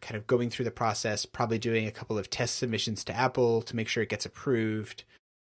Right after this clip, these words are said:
um, even before I launch it so that I can have some control over the exact launch date. Um, but for better or worse, honestly, the,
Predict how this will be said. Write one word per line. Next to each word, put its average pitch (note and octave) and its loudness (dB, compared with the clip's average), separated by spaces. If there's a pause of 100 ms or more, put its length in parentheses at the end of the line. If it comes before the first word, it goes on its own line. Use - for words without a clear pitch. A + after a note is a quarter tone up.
um, G2+ -2
even A#2+ 0
before G#2 0
I G2+ 2
launch A2 0
it G#2+ -6
so - -4
that G2+ -2
I F#2+ -2
can G#2 -6
have A2 -2
some A2 -4
control A2 2
over G#2+ -4
the G2 -6
exact G#2+ 0
launch G#2 -2
date. F#2 -4 (1040)
Um, G2 -4 (720)
but - 4 (320)
for C#3+ 2
better D3+ 10
or A#2 8
worse, A2+ 2
honestly, A2 0
the, G#2 -4